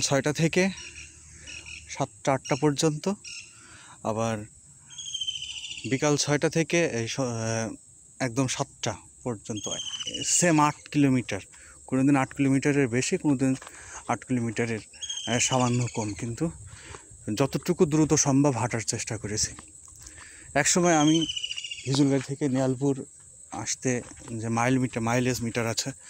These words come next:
এখান থেকে এক কিলোমিটার, আর কাউন্সিল এই সব মিলে ঘুরে একটা দেড় কিলোমিটার মতো হয়, এই পর্যন্ত কিন্তু আমি এক টানা দৌড়ে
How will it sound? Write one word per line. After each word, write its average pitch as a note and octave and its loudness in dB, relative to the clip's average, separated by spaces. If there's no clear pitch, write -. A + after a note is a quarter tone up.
এখান B2 -2
থেকে C3 -2
এক - -8
কিলোমিটার, B2+ -2
আর A2+ -2
কাউন্সিল C#3 2
এই C3+ 2
সব D3 -2
মিলে D#3+ -2
ঘুরে E3 4
একটা D#3 -2
দেড় C#3+ 6
কিলোমিটার A#2+ 0
মতো A2+ -4
হয়, A2 -4
এই D3 6
পর্যন্ত D#3 4
কিন্তু D3 -2
আমি E3 4
এক C#3+ -8
টানা C#3+ 4
দৌড়ে B2 6